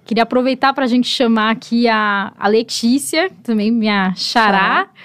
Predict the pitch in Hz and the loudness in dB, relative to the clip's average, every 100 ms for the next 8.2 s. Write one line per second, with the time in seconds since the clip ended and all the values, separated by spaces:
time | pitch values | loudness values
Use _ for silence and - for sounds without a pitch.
0 | - - - _ _ 247 247 294 285 262 | -20 -20 -20 _ _ -2 0 0 2 2
1 | 277 269 240 240 262 247 226 214 240 233 | 2 2 2 2 2 2 2 2 0 0
2 | 285 320 - 226 226 - 269 254 233 226 | -2 -2 0 -2 -2 -4 0 0 0 0
3 | 247 - 277 247 208 220 - 330 349 302 | -2 -6 -2 0 2 0 0 -2 -2 -2
4 | 247 240 - 240 247 196 285 - 320 - | 0 0 0 0 0 0 -2 -2 -6 -2
5 | 247 214 247 - 220 220 208 202 208 226 | 0 0 0 0 0 2 0 -2 0 0
6 | 214 208 202 - 208 208 196 - 202 196 | 2 0 -2 -4 -4 -2 -4 -6 -2 -2
7 | 196 202 190 185 185 190 - 202 196 233 | 0 -2 0 -2 -2 -2 -2 0 0 0
8 | 208 196 | -4 -6